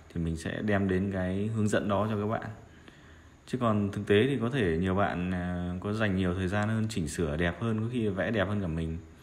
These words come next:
Còn đây thì mình chỉ vẽ cái cách chung như này thôi, để các bạn, à, biết là chúng ta phải bắt đầu từ đâu.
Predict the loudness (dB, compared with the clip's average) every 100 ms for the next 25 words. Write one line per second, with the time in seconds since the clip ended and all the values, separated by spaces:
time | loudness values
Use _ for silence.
0 | -20 -20 -20 -20 -20 -20 -20 -20 -10 -4
1 | 0 2 2 0 -2 -4 -8 -12 -6 -6
2 | -4 -8 -2 -2 -2 -4 -8 -10 -4 -4
3 | 0 2 4 2 2 0 -4 -8 -14 -20
4 | -14 -10 -6 -4 -4 -6 -6 -6 -6 -2
5 | 2 2 2 -2 -2 -2 -2 0 -2 -4
6 | -4 -4 -2 -2 -2 -2 -2 -2